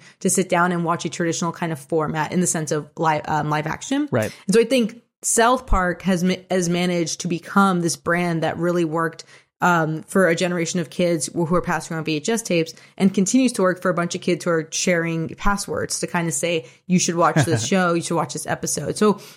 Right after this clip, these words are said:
Speaker 1: I do think South Park, you know, that, that whole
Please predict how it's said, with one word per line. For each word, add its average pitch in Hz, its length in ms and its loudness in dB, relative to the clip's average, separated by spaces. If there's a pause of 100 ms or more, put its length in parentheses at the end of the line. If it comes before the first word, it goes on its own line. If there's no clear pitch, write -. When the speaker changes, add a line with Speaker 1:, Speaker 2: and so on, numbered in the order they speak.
Speaker 1:
I 214 100 2
do 254 100 6
think 233 160 0
South 202 260 0
Park, 185 300 0 (240)
you 208 80 6
know, 196 60 4
that, - 180 2
that 202 160 0
whole 226 580 0